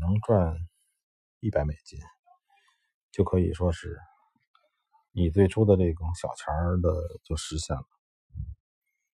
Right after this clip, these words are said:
对吧？这种情况下，你的利润、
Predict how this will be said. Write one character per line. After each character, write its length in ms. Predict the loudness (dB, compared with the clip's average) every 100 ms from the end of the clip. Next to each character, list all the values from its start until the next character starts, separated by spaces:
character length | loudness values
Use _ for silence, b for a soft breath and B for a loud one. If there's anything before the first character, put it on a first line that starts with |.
| _
对 100 | 6
吧？ 200 | 8 6 2 -10 -12 -14 -16 -16 -14 -16 -18 _ _ _ _ _ _ _ _ 4
这 120 | 6
种 220 | 6 4
情 200 | 2 2
况 200 | 4 4
下， 180 | 2 0
你 100 | -4
的 120 | 0
利 100 | 4
润、 180 | 2